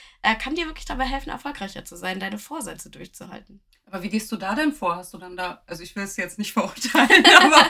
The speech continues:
Speaker 1: <laughs>
Speaker 2: setzt man dann da
Speaker 1: Ist jetzt
Speaker 2: so
Speaker 1: wieder nicht wissenschaftlich genug, wa?
Speaker 2: Nee, nee, das
Speaker 1: <laughs>
Speaker 2: jetzt nicht, aber also mein Problem, was ich ja selber schon so erfasst hab, ist ja, dass ich das zu schwammig formuliere, auch für mich so in meinem Kopf, ne? Also mehr Sport machen.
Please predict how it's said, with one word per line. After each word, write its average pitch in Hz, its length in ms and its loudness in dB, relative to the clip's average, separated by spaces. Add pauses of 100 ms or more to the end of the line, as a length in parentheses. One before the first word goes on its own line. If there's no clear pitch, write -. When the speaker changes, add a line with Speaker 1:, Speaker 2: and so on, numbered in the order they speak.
(160)
Speaker 1:
<laughs> - 260 -4
Speaker 2:
setzt 214 320 0
man 202 260 -2
dann 190 240 -4
da 185 60 -2
Speaker 1:
Ist 180 80 2
jetzt 226 160 4
Speaker 2:
so 180 60 2
Speaker 1:
wieder 226 140 4
nicht 262 160 -2
wissenschaftlich 226 560 -2
genug, 233 300 0
wa? 175 300 2
Speaker 2:
Nee, 247 140 6
nee, 302 300 4
das 220 360 6 (100)
Speaker 1:
<laughs> 285 240 -2
Speaker 2:
jetzt 285 320 0
nicht, 240 640 4
aber 220 220 2 (240)
also 208 240 -4
mein 226 200 4
Problem, 277 680 -2
was 226 160 -2
ich 226 100 -2
ja 226 160 0
selber 220 320 -2
schon 226 200 0
so 214 60 -6
erfasst 208 440 -4
hab, 269 180 -4
ist - 200 -8
ja, 214 260 -2
dass - 260 -12
ich - 240 -10
das - 280 -10
zu 202 180 -6
schwammig 175 520 -6
formuliere, 151 600 -12
auch - 140 -10
für - 160 -2
mich 170 200 -8
so 151 120 -6
in 143 80 -2
meinem 143 200 -4
Kopf, - 300 -10
ne? 202 180 -8
Also 151 220 -6 (480)
mehr 208 220 0
Sport - 420 -8
machen. - 240 -20